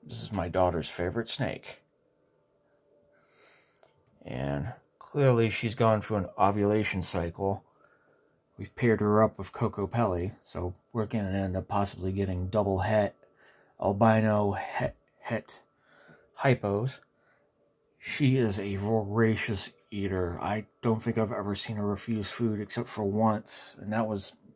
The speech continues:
about a couple weeks ago, where she killed the rat but did not eat him. I don't know if that was a clear sign of that she's ovulating or starting to build up eggs, but for the most part, she has been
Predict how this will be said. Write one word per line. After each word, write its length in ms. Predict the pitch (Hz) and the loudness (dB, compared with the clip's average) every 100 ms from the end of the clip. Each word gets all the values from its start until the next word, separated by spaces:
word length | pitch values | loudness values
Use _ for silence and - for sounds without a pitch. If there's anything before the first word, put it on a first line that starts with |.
| - | -10
about 140 | 110 | -10
a 40 | 123 | -10
couple 260 | - 123 | -8 -2
weeks 260 | 117 151 - | 0 0 -4
ago, 260 | - 87 90 | -6 -4 -4
where 100 | - | -6
she 300 | - 98 95 _ - - - - _ _ _ - | -8 -6 -8 _ -20 -20 -20 -20 _ _ _ -6
killed 320 | - 185 - | 4 4 4
the 80 | 107 | -2
rat 360 | 92 87 95 _ | -2 -2 -4 _
but 140 | - - | -16 -14
did 180 | 139 - | -10 -6
not 160 | 151 _ - | -6 _ -8
eat 240 | 139 - | -8 -8
him. 300 | - 69 - - _ _ _ _ - - _ _ _ _ _ _ _ - | -10 -10 -10 -20 _ _ _ _ -20 -20 _ _ _ _ _ _ _ -10
I 160 | 92 | -8
don't 220 | 90 101 104 | -4 -4 -2
know 140 | 107 | -2
if 80 | 98 | -2
that 140 | 107 | -2
was 120 | 104 | -2
a 40 | 92 | -4
clear 280 | - 104 90 | -4 -4 -2
sign 640 | - 143 156 160 165 160 | -2 0 2 4 4 2
of 140 | 113 | 2
that 220 | 107 101 - | 0 -4 -4
she's 360 | - 101 90 | -8 -6 -6
ovulating 760 | - 113 123 135 135 135 131 120 | -2 2 4 6 6 6 4 2
or 260 | 95 92 | 0 -2
starting 340 | 90 - 117 107 | -2 -2 -2 -2
to 60 | |
build 320 | 101 - 101 98 | -6 -4 -2 -2
up 160 | - - | -6 -4
eggs, 480 | 143 151 147 147 - _ _ _ - | 0 0 0 -2 -8 _ _ _ -4
but 240 | 98 101 _ _ | 0 0 _ _
for 100 | - | -8
the 60 | 101 | 0
most 300 | 120 156 - | 2 0 0
part, 240 | 90 - | -2 -2
she 200 | - 107 | -8 -4
has 120 | 104 | -4
been 220 | 98 98 | -4 -6